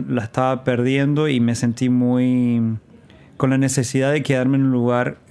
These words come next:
con naturaleza. Y si bien viví tres años en Sao Paulo, que fue una ciudad muy grande, pero en Río fueron siete, y es donde yo abrí mi cafetería en la Escuela de Artes Visuales,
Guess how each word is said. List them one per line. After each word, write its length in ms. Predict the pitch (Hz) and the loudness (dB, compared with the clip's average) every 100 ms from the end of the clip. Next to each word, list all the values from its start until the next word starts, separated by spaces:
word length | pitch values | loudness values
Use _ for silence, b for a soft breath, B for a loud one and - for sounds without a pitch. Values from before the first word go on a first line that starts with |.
| - | -2
con 180 | 127 117 | 0 0
naturaleza. 720 | 113 127 117 110 107 123 117 B B B B B B - - | 0 -2 -2 -2 -6 -12 -18 B B B B B B -10 -4
Y 400 | 131 131 131 127 | -2 0 -2 -4
si 220 | 123 139 | -4 0
bien 180 | 135 151 | 2 2
viví 200 | 151 143 | 2 0
tres 200 | 131 131 | 2 2
años 240 | 139 131 - | 2 0 0
en 40 | |
Sao 160 | 127 123 | 0 2
Paulo, 260 | 135 135 120 | 0 0 0
que 80 | |
fue 120 | 117 131 | 0 -2
una 80 | |
ciudad 180 | 123 131 | 0 0
muy 140 | 127 127 | 2 2
grande, 540 | 135 135 131 127 139 - | 2 2 2 0 -2 -4
pero 160 | 131 | 0
en 100 | 127 | 0
Río 240 | 120 135 135 | 2 0 0
fueron 240 | 131 127 120 | 0 0 0
siete, 480 | - 131 120 139 147 - B B - - - - - | 0 -2 -2 -4 -6 -12 B B -20 -20 -20 -20 -10
y 560 | 139 135 127 123 123 123 | -2 0 2 2 0 0
es 200 | 135 131 | -4 -4
donde 300 | 117 135 127 123 | 0 0 0 -2
yo 140 | - 135 | -2 0
abrí 160 | 127 | 0
mi 120 | 131 127 | 0 0
cafetería 720 | 123 123 123 123 123 123 123 - B B B - - | -2 -2 -2 -2 0 -2 -4 -10 B B B -12 -4
en 140 | 123 | -2
la 60 | 113 | -2
Escuela 260 | - 127 | -2 0
de 60 | 123 | 0
Artes 200 | 120 123 | 0 -2
Visuales, 720 | 123 - 151 151 151 143 - | -2 -2 -2 0 -2 -4 -12